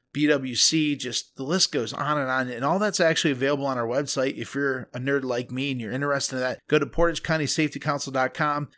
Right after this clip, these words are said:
click on a podcast. There's a page that says previous guest. If you want to become a guest, there's a thing on there and also talks about participating organizations. So it's really cool. Thirty-nine nations,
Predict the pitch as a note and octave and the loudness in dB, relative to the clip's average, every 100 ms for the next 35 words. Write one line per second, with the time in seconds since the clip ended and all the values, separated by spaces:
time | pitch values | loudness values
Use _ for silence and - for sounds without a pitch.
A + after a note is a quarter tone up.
0 | _ E3+ D#3+ D#3 C3 - D3 D3 D#3 D3 | _ -2 0 0 -2 -2 -2 0 0 0
1 | C#3 - C#3 C3+ B2 G2 D#3+ D#3+ C#3 C#3 | 0 -2 -4 -4 -4 -4 0 0 0 -2
2 | - C#3+ C3 B2+ - D#3 D#3+ D3+ - D#3 | -2 0 0 -2 -2 0 2 0 0 2
3 | C#3+ C#3+ - _ _ - D3+ D#3+ D#3+ D#3 | 0 0 -6 _ _ -4 0 2 2 2
4 | E3+ D3+ D3+ C#3+ - C3 A#2 D#3 D#3 D3 | 0 2 2 2 0 -2 -4 -4 -2 0
5 | D3 C#3 C3+ - D3+ C3+ - A#2+ - C3 | 0 0 0 0 -2 -2 -2 -4 -6 -4
6 | - C#3 C#3 B2+ B2 A2+ G#2+ A2+ G#2 F2+ | -2 0 -2 0 -2 -2 -4 -6 -6 -10
7 | - _ _ _ - F3 D3 A#2+ E3 G#3 | -14 _ _ _ 2 2 2 0 4 4
8 | F3+ - D3+ F3+ - G3 G3+ F#3 F3 D#3 | 4 2 0 2 2 4 4 4 2 2
9 | D3 D#3 - G#2 F2 - | 2 2 2 -2 -4 -6